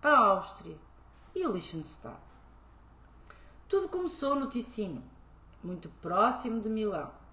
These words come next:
Com a entrada e saída diária dos frontaliers, tornou-se quase impossível reter a pandemia em Itália, abalando o país de uma forma arrasadora. Itália sempre foi trágica na sua história.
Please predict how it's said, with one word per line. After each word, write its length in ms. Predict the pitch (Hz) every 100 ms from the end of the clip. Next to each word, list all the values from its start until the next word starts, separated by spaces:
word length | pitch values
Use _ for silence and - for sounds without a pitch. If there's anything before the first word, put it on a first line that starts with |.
| - - - - - - - - -
Com 140 | 170
a 40 | 180
entrada 540 | 185 - 294 294 180
e 60 | 165
saída 420 | - 208 220 208
diária 500 | 180 143 147 160 190 233 - - - - - 147 - - - - - - - -
dos 140 | 139
frontaliers, 1000 | 127 151 202 285 269 240 190 226 262 - - - -
tornou-se 380 | 254 349 359
quase 280 | - 339 349
impossível 840 | 392 381 359 - 339 330 208 151 143
reter 400 | 180 - 226 214
a 60 |
pandemia 460 | 214 202 185 202 196
em 220 | 170 156
Itália, 600 | 151 160 151 170 175 170 -
abalando 500 | 190 196 214 254 240
o 20 |
país 520 | - 214 196 196 214 208
de 120 | 190
uma 120 | 180
forma 600 | - - 175 180 180 170 - -
arrasadora. 1120 | 202 214 175 190 180 165 160 147 131 113 - - - - - - - - - - -
Itália 520 | 170 - 165 185 233 247
sempre 240 | 202 185
foi 160 | - 156
trágica 840 | - 175 202 190 151 139 - 139
na 120 | 143
sua 200 | 131 -
história. 540 | 135 - 143 131 135